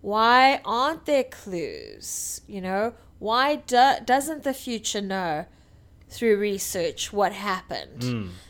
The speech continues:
Speaker 1: You know, so it's kind of a wake up, pay attention, you know, figure out what is a threat, what isn't a threat. So I feel like it's got a bit of commentary on that.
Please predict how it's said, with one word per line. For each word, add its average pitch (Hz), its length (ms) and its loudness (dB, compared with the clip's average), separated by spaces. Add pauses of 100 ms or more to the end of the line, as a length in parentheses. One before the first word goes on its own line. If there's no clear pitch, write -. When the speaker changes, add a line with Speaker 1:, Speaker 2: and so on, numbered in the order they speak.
(120)
Speaker 1:
You 214 160 -2
know, 208 220 2
so 233 200 -2
it's 233 220 -2
kind 269 340 -4
of 262 140 -2
a 202 500 2
wake 220 380 -2
up, 214 280 0
pay 226 240 -4
attention, 202 880 -6 (560)
you 214 160 -6
know, 190 280 -4
figure 233 400 0
out 214 380 4
what 220 220 -2
is 220 220 2
a 220 80 0
threat, 202 720 -4 (320)
what 208 200 0
isn't 196 340 -2
a 196 40 -8
threat. 180 540 -4 (360)
So - 140 -6
I 294 40 -2
feel 427 160 -2
like 277 160 0
it's 214 120 -6
got 208 140 -2
a 190 60 -2
bit 196 140 -2
of 185 120 -6
commentary 175 580 -8
on 151 160 -10
that. 101 380 -12